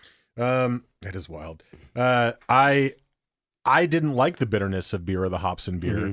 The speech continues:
Speaker 1: I was used to, well, bad beer, first of all. Um, and then second of all, I was used to maltier stuff like Yingling, right? That's very malty kind
Speaker 2: Mm-hmm.
Speaker 1: of ma-, malt forward beer.
Speaker 2: Ooh.
Speaker 1: And
Speaker 2: Remind me, Yingling.
Speaker 1: Okay. Um, so when I moved here, I was like, "This beer is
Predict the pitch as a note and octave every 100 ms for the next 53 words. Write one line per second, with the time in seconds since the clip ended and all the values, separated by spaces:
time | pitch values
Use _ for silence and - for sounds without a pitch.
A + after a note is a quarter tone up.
0 | - A#2 C3 A#2 A2+ A#2+ C3 - - A#2+
1 | A2+ G#2 G2+ G2 - - G2+ E2+ B2 A#2
2 | F2 D#2+ F2+ G2+ F#2 E2 D2+ E2 - -
3 | - _ - A2+ A2+ G#2+ G#2 - A#2+ A#2
4 | D3 C#3+ C3+ A#2+ A2+ G#2 A2 - C#3+ B2+
5 | E3+ G#2+ F2 - F#2 A2 C3 A#2+ E2+ E2+
6 | G2+ A2+ A2 G2 G#2 A#2+ G#2+ G2 - F#2+
7 | G2+ F#2 E2+ _ G#2+ G2+ G#2 G#2+ A2 -
8 | G2 F#2+ E2+ F2+ F#2 - - _ _ G2
9 | B2 A#2+ A2 - _ _ G2 G2+ G#2 F#2
10 | F2 F2 D2+ C2+ - _ A2+ - D2+ -
11 | - B2 A#2+ A#2 A2 - _ - _ _
12 | _ _ _ _ - - D3+ C#3+ C3+ D#3+
13 | E3 D#3+ C3+ B2 A2 A#2 G2+ F2+ D#3 -
14 | C3 C3 A#2+ G#2 F2+ -